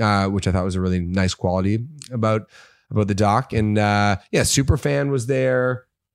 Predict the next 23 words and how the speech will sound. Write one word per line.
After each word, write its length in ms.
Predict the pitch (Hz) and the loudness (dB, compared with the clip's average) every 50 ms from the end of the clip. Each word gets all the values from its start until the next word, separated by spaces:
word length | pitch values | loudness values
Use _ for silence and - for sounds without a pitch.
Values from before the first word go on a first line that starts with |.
| _ _ _ | _ _ _
Um, 840 | - 104 104 98 98 98 95 95 95 95 95 95 92 92 92 87 - _ _ _ _ _ _ _ _ _ _ _ _ _ | -4 -4 -2 -2 -2 -2 -2 -4 -4 -4 -4 -4 -4 -4 -6 -8 -10 _ _ _ _ _ _ _ _ _ _ _ _ _
oh, 180 | - 170 170 143 | -2 0 0 0
but 180 | 110 120 147 131 | 0 0 0 0
I 80 | 139 | 0
got, 220 | 147 170 156 147 123 | 0 2 0 2 2
I 100 | 143 139 | 0 0
wanna 200 | 143 151 143 135 | 2 0 2 2
give 100 | 127 113 | 0 0
a 20 | |
shout 180 | 104 - 165 165 | 2 0 0 0
out, 60 | 151 | 0
though, 140 | 117 104 98 | 0 -2 -2
that 200 | 95 110 117 - | -2 -4 -4 -2
maybe 300 | 127 127 151 175 185 175 | 0 0 2 2 2 0
the 80 | 147 135 | -2 -2
person 340 | - 156 147 139 - 139 | -2 -2 -2 0 0 0
who 120 | 123 123 120 | 2 2 2
I 80 | 113 | 2
was 120 | 110 107 101 | 2 0 0
most 400 | 107 110 120 143 185 185 - - | 0 0 0 0 0 0 -2 -4
excited 500 | 123 - - - 110 98 92 92 90 85 | -2 -2 0 0 2 0 0 -2 -4 -4
to 80 | - 104 | -4 -4
meet, 320 | 95 92 92 95 95 - | -2 -2 -2 -2 -4 -6